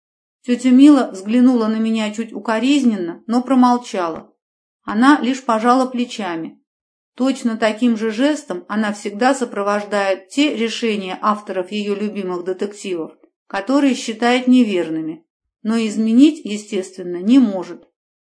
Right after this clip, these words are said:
Осознав, что на сегодня эта тема исчерпана, тётушка вернулась к плите.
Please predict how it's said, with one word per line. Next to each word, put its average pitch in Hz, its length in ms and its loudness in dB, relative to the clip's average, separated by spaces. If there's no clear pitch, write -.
Осознав, 226 760 0
что - 200 -6
на 240 140 2
сегодня 226 540 -4
эта 214 300 -4
тема 202 380 -8
исчерпана, 202 840 -4
тётушка 269 480 -2
вернулась 202 540 -4
к - 80 -20
плите. 196 600 -10